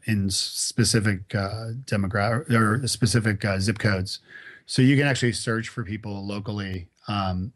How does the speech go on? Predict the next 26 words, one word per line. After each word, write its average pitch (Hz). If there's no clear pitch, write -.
and 113
then 110
you 110
can 117
actually, 117
what's 110
great 127
is 110
you 110
can 104
save 117
those 107
search 107
results 135
and 117
have 113
LinkedIn 123
email 123
you 104
a 101
digest 101
when 101
there's 101
new 107
people 104
added 98